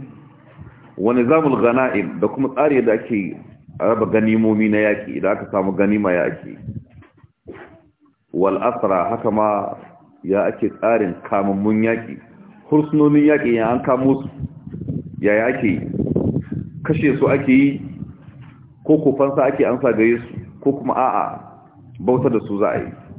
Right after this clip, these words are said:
Wa nizamul mu'ahadat, da kuma tsari na ƙulla yarjejeniyar zama lafiya. Aka yi ta wuta. Idan yaƙi ya yi yaƙi, ya yi ƙamari, musulmai sun ci bonni, arna sun ci bonni. Ko arna suka nemi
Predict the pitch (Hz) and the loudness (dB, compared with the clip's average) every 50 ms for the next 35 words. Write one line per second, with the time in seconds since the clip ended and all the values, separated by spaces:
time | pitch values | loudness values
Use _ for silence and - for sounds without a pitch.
0 | - - - - - - - - - - - - - - - - - - - - | -20 -20 -18 -14 -12 -10 -10 -10 -12 -12 -12 -14 -14 -14 -18 -20 -20 -20 -20 -20
1 | - - - - - - - - - 92 104 107 107 104 113 107 110 123 120 113 | -20 -20 -20 -20 -20 -20 -12 -6 -2 0 0 2 2 2 4 2 2 2 2 0
2 | 104 101 104 - 92 98 98 92 87 90 110 101 - - - - - - 90 - | 0 2 2 0 0 0 -2 -2 0 0 0 0 -2 -4 -10 -8 -4 -4 -4 -2
3 | - 113 120 120 117 - 120 131 131 120 117 104 104 107 110 113 113 - - 120 | -2 -2 -2 -2 -2 0 0 0 2 2 0 -2 0 0 0 -2 -2 -2 0 0
4 | 123 123 117 117 110 101 95 87 87 104 104 113 110 104 92 85 101 101 95 95 | 2 2 4 4 2 2 2 0 -2 0 0 2 2 2 0 -2 -2 0 0 2
5 | 92 92 95 95 95 101 90 - - - - - - - - - - - - - | 2 2 0 0 0 -2 -2 -2 -4 -6 -14 -20 -20 -20 -20 -20 -18 -16 -14 -12
6 | - - - - - - 175 156 120 110 113 107 101 98 95 107 92 - - - | -10 -12 -6 -4 -4 -2 0 0 0 0 0 0 0 0 0 -2 -4 -4 -6 -8
7 | - - - - - - - 160 160 143 - - - - _ _ _ _ _ - | -16 -20 -20 -20 -20 -18 -12 -12 -10 -10 -12 -14 -20 -20 _ _ _ _ _ -2
8 | 101 101 127 135 139 143 143 147 139 - 117 113 113 120 117 117 127 131 127 127 | 0 2 2 4 4 4 2 2 0 -2 0 2 4 4 4 4 4 4 4 2
9 | - - - - - - - - 104 117 117 120 - 127 139 139 135 131 127 127 | -2 -6 -12 -14 -18 -12 -4 -2 0 0 0 -2 -2 -2 0 0 2 2 2 2
10 | 123 117 110 101 107 98 - - 110 117 123 127 - - - 127 - - - - | 0 -2 -4 -4 -6 -6 -6 -6 -2 0 0 0 0 0 -4 -4 -6 -6 -4 0
11 | 143 165 160 139 107 - - - - 113 123 123 131 123 117 120 - 123 - 131 | 0 2 2 2 0 -4 -6 -6 -4 -4 -2 0 0 0 -2 -2 -6 -8 -8 -8
12 | 120 - 139 139 131 110 92 - - - - - - - - - - - - - | -4 0 0 0 2 0 -4 -6 -10 -14 -18 -20 -20 -20 -16 -12 -12 -10 -10 -12
13 | - - - - - - - - _ _ _ - - - _ - - - - - | -14 -14 -14 -14 -14 -14 -16 -20 _ _ _ -20 -20 -20 _ -16 -16 -10 0 2
14 | 135 143 135 131 147 151 156 143 - 143 147 147 - 131 120 117 117 120 131 131 | 2 4 4 2 2 2 2 2 2 0 0 0 0 2 2 2 0 0 0 -2
15 | 113 - - | -4 -6 -10